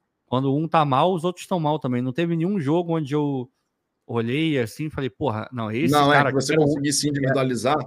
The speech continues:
Speaker 1: É, era um, é, esse cara aqui é o único que tá ligado no duzentos e vinte." Teve alguns, pô, aquele jogo contra o Cruzeiro, por exemplo.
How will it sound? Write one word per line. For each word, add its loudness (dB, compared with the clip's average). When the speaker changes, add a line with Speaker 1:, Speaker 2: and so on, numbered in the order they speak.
Speaker 1:
É, 0
era 6
um, 6
é, 0
esse -4
cara 4
aqui 0
é 6
o 6
único 2
que -18
tá 2
ligado 4
no -6
duzentos -4
e -2
vinte." -4
Teve 4
alguns, 0
pô, 4
aquele 2
jogo 2
contra -4
o -20
Cruzeiro, -2
por -2
exemplo. -6